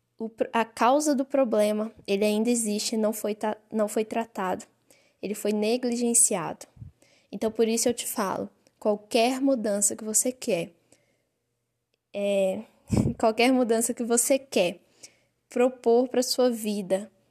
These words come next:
e er-, e realizar de forma sólida e constante, você precisa primeiro transformar dentro.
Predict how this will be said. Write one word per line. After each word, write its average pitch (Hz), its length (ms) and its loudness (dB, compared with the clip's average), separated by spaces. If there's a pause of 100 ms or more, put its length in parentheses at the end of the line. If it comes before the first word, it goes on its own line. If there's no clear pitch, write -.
(160)
e 214 160 0
er-, 262 300 2
e 226 100 0
realizar 233 880 2
de 226 160 -2
forma 202 580 -2
sólida 190 760 0 (100)
e 226 140 -8
constante, 233 1000 0 (480)
você 214 220 2
precisa 202 680 -2
primeiro 220 580 0
transformar 214 560 -4
dentro. 170 400 -8